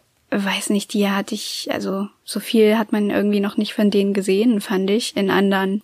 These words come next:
Reality-Formaten. Deswegen konnte ich das auch nicht so gut einschätzen. Aber bei Anastasia zum Beispiel war mir halt klar, dass da nicht,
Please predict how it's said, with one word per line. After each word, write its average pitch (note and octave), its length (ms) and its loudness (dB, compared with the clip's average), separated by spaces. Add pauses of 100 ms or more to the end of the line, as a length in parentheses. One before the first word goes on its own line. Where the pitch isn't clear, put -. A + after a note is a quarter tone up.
Reality-Formaten. G3+ 1040 2
Deswegen G3+ 300 0
konnte G#3 160 0
ich G3+ 60 -8
das G3+ 180 -2
auch - 120 -2
nicht A3 160 0
so A3+ 100 -4
gut G#3 180 -4
einschätzen. A#3+ 720 0 (1080)
Aber G3+ 220 2
bei G#3 600 0 (420)
Anastasia G#3+ 800 0
zum A3 120 -2
Beispiel G#3 340 2
war F#3 100 2
mir F#3+ 120 0
halt F#3 180 -6
klar, G3 340 0
dass G3+ 160 -4
da G3 100 -4
nicht, - 380 -6